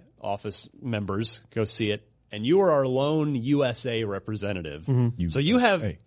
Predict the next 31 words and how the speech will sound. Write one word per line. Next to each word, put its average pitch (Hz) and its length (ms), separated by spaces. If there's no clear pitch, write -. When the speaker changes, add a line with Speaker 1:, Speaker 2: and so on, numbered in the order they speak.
Speaker 3:
A. 175 40
Speaker 1:
you 175 100
have 170 140
all 156 340
the, 143 260
the 123 140
knowledge, 117 640
uh, 120 100
in 107 140
this 117 200
office, 95 300
in 104 60
this 104 120
situation. 107 400
So, 123 240
so - 140
what'd 320 200
you 320 60
think 320 220
of 196 80
it? 131 80
I - 20
mean, 139 180
what 156 180
were 277 80
your 254 140
sort 214 180
of 175 80
expectations 151 720
going 123 300
in 117 360